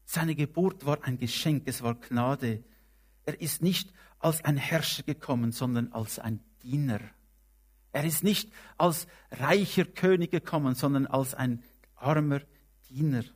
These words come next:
Seine Worte waren ein Geschenk. Jedes Wort, das er gesprochen hat,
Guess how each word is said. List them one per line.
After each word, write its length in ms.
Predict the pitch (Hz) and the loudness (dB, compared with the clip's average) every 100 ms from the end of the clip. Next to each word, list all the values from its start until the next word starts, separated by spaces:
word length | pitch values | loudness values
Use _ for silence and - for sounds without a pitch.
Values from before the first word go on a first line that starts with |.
| _ _ _ _ _ _ _ _ | _ _ _ _ _ _ _ _
Seine 420 | - 185 202 190 | -2 2 4 4
Worte 480 | 160 226 214 - 143 - - - | 4 4 4 0 -2 -4 -16 -20
waren 640 | 120 165 175 170 143 120 - _ | 2 4 4 2 0 -4 -10 _
ein 320 | 143 143 135 | 2 2 2
Geschenk. 520 | 135 139 - 139 104 - - _ _ _ _ _ _ | -2 -2 0 0 -2 -6 -18 _ _ _ _ _ _
Jedes 720 | 143 202 233 226 - - 147 | 4 4 4 0 0 -2 2
Wort, 400 | 180 214 - - | 4 4 2 -2
das 200 | 156 - | -2 0
er 160 | 180 | 0
gesprochen 840 | 165 147 - - 175 185 - 165 156 | 0 -4 -4 -2 0 0 -4 -4 0
hat, 300 | 143 - | -2 -2